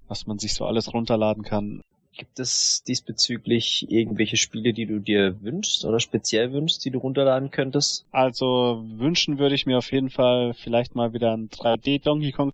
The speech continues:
Speaker 1: Wenn nicht, könnten sie auch mal wieder ein Metroid-Spiel machen. Da am liebsten auch drei D. F-Zero, ja, vermisst man schon ewig.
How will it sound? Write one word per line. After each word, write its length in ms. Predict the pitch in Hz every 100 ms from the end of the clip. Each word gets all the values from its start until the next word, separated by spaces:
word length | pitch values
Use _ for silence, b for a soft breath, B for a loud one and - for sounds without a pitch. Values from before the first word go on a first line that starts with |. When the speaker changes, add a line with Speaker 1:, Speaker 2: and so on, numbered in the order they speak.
| -
Speaker 1:
Wenn 140 | 110
nicht, 200 | 131 -
könnten 280 | - 123 127
sie 120 | 113
auch 60 | 117
mal 200 | 120 110
wieder 160 | 113 110
ein 40 |
Metroid-Spiel 720 | 127 151 139 131 - - 127
machen. 480 | 127 123 - 123 120 -
Da 100 | 117
am 80 |
liebsten 300 | 135 143 -
auch 160 | 151 170
drei 260 | - 135 127
D. 360 | 127 127 131 -
F-Zero, 600 | 117 - - 127 131 131
ja, 380 | 120 107 120 131 - -
vermisst 440 | - 117 113 -
man 120 | 113
schon 160 | - 110
ewig. 440 | 117 127 139 -